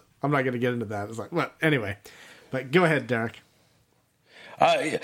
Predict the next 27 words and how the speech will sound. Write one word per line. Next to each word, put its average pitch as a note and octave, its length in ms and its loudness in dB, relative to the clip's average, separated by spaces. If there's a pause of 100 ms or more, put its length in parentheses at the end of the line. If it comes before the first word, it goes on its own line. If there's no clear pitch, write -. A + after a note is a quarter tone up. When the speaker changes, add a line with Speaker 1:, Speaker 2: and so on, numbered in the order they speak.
(160)
Speaker 2:
but, G3+ 260 -4
you G#3+ 80 2
know, G3+ 160 4
I F3+ 100 6
mean, F3+ 240 -2
Tyler, G3 380 4
we E3 140 0
talked G3 300 2
about, B2+ 340 4
uh, G2+ 420 4
at, A#2+ 200 2
at B2 140 2
the A2 40 -4
beginning B2+ 400 2
of B2+ 100 2
the G#2+ 100 0
season, B2 440 4
we G#2 80 0
talked A2 300 2
about, G#2 320 2 (320)
uh, A2 200 4
limiting A#2+ 440 2 (120)
Ma-, A#2+ 100 4 (120)
Adrian A#2 320 2
Martinez's G2 580 2
carries, F#2+ 520 2
too. F#2 340 0